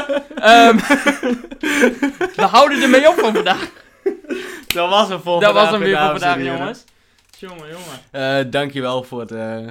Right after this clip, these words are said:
Speaker 2: voor weer luisteren van vandaag.
Speaker 1: Volgende week misschien weer dezelfde setup, of niet?
Speaker 2: Eh, ja, moeten we nog even kijken wat we volgende week gaan doen. Ehm, ik wil nog even één dingetje terugkomen over Nick.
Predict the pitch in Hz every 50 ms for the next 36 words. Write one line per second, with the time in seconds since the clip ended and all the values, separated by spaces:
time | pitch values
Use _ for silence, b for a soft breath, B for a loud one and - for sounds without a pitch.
0 | 110 _ - 120 110 107 110 107 104 104 104 107 - - 104 - - 107 101 _
1 | _ - - - - - - _ _ _ - 165 180 185 180 170 170 - 160 156
2 | - 180 160 156 - - 170 160 160 - - 196 208 - 226 220 - - - -
3 | 117 113 - _ - 135 127 123 120 120 117 117 117 117 117 120 127 - 120 107
4 | 104 104 110 107 101 110 110 104 110 107 - _ - 110 113 113 110 110 107 _
5 | _ 120 113 107 107 110 110 110 110 107 - - 117 101 101 104 113 135 151 _
6 | _ _ _ _ _ _ _ - 131 139 143 139 139 139 143 143 143 143 143 143
7 | 139 143 143 143 143 143 143 143 143 139 139 139 139 143 151 165 175 - _ _
8 | - 151 156 143 185 185 170 - - _ - 202 247 247 233 - 196 170 156 170
9 | 170 160 160 160 151 - - 127 - - 147 143 - - 135 127 127 123 120 117
10 | 113 120 _ _ _ _ _ _ _ _ _ _ _ _ - - - 117 120 113
11 | 120 120 139 - - _